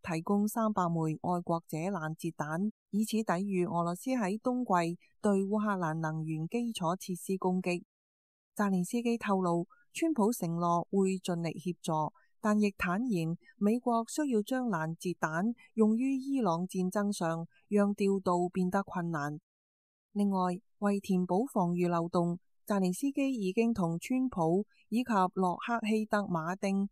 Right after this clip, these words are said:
等美國國防承包商討論，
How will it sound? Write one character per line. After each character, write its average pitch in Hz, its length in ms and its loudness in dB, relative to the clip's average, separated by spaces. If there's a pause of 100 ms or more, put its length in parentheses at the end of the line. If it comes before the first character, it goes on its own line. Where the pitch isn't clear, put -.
(160)
等 240 260 0
美 202 240 0
國 190 220 2
國 175 260 0
防 160 320 -2
承 160 280 -8
包 196 200 -2
商 196 260 2
討 165 220 -2
論， 165 240 0